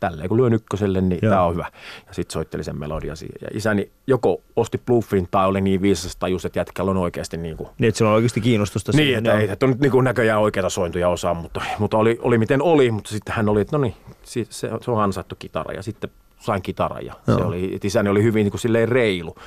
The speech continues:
Speaker 1: Isäni on muutenkin ollut aina sillä tavalla reilu, että, että me saatiin aina, me lapset, kun mun on kaksi sisarusta, pienempää sisarusta, niin, tota, niin, niin veljeni ja siskonikin, niin sai, saatiin aina s-,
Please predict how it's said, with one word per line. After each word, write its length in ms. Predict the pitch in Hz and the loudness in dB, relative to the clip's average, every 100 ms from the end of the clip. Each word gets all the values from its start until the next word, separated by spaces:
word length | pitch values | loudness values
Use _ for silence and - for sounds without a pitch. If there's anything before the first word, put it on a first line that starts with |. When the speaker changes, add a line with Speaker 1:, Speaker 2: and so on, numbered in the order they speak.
| - | 0
Speaker 1:
Isäni 160 | 135 | 2
on 60 | 135 | 4
muutenkin 280 | 139 110 110 | 4 2 2
ollut 120 | 113 | 2
aina 160 | 117 107 | 2 -2
sillä 240 | - 110 | -2 -2
tavalla 200 | 85 82 | -2 -6
reilu, 340 | 80 87 85 85 | -4 -4 -4 -6
että, 180 | - 80 _ _ _ _ _ - | -6 -8 _ _ _ _ _ -10
että 100 | 107 | -2
me 80 | 104 | 0
saatiin 280 | 98 92 98 | 0 0 0
aina, 180 | 95 95 - - - - - _ _ - | -2 -4 -8 -20 -20 -20 -20 _ _ -4
me 100 | 95 | 0
lapset, 380 | 95 - 87 | 0 -2 -8
kun 120 | - 87 | -8 -8
mun 80 | |
on 80 | 85 | -6
kaksi 200 | 85 - | -6 -6
sisarusta, 440 | 98 90 82 - - | -4 -4 -4 -8 -8
pienempää 320 | 104 90 90 | -6 -4 -6
sisarusta, 460 | 90 92 80 - 76 | -4 -4 -6 -8 -12
niin, 100 | 73 | -12
tota, 240 | 67 82 | -12 -10
niin, 140 | 80 - - 92 | -12 -14 -16 -12
niin 140 | 92 - | -12 -10
veljeni 300 | 101 90 85 | -6 -6 -6
ja 60 | 82 | -6
siskonikin, 500 | 90 - 80 82 85 | -10 -12 -12 -10 -10
niin 80 | 85 | -6
sai, 260 | 92 90 - | -4 -4 -6
saatiin 340 | - 104 113 120 | -6 -4 -4 -2
aina 280 | 131 101 | 0 0
s-, 140 | 87 | -2